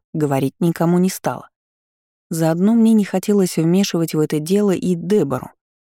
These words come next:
но без её участия рассказ терял какой-либо смысл, так что пришлось упомянуть и о её роли, убрав особо деликатные подробности. Например, о задуманной попытке убийства говорить я не стала.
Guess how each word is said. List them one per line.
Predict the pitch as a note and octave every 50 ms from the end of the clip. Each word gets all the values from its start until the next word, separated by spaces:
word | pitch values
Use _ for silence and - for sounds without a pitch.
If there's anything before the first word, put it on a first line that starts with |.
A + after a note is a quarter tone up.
| _ _ -
но | D#3+ C#3+
без | C#3 C3+ C#3 C#3+
её | D#3 D#3 E3 F3 F3+ F#3 D#3+
участия | D3 C#3+ - - G3 G#3+ G#3 - - E3
рассказ | C3 B2+ C3 - - - D3+ -
терял | - - D3 E3+ E3+ D#3
какой-либо | - - C3 - D#3+ D3+ D3 D#3 D#3 E3 E3+
смысл, | - - - E3+ D3+ D3 - - - - - _ _ _ _ _ _ _ _ _
так | - F3+ E3+ -
что | - - D3+
пришлось | - - D3 - - D3+ C#3+ -
упомянуть | D#3 - - C#3+ C#3+ D#3 F#3+ A#3+ A#3+ - -
и | G3 G#3 G#3 - -
о | - F#3+
её | F#3 G3 G3 F#3+ E3 D3 C#3 C3+
роли, | C3 C3+ - - - - _ _ _ _ _ _ _ _ _ _ _
убрав | F3+ F3 F3 F3 E3+ D#3+ - - -
особо | - E3 D#3 - - E3 D#3+ D3
деликатные | D3 D#3 D3+ E3 - - D3+ C#3 - C#3+ C#3+ C#3+
подробности. | - E3 D#3+ D#3+ D3 C#3 - D3 - - - - - - - _ _ _ _ _ _ _ _ _ _ _ _ _ _ _ _ _ _
Например, | - F#3+ G3 A#3+ C4 D4 D#4 D#4 C#4
о | G#3+ F#3
задуманной | F#3 F3 F3 G#3 A#3 A#3 G#3+ F#3+ E3
попытке | - D#3+ D3 - F#3+ F#3 - - D#3+
убийства | D3 D3 D#3 F3 G#3 A#3 A3+ - - F#3+
говорить | F3 D#3+ C#3+ C#3+ D#3 F#3 F#3+ - -
я | D#3 D#3 D#3+
не | D#3+ E3 E3+ E3+
стала. | - - - - C#3+ B2+ - - -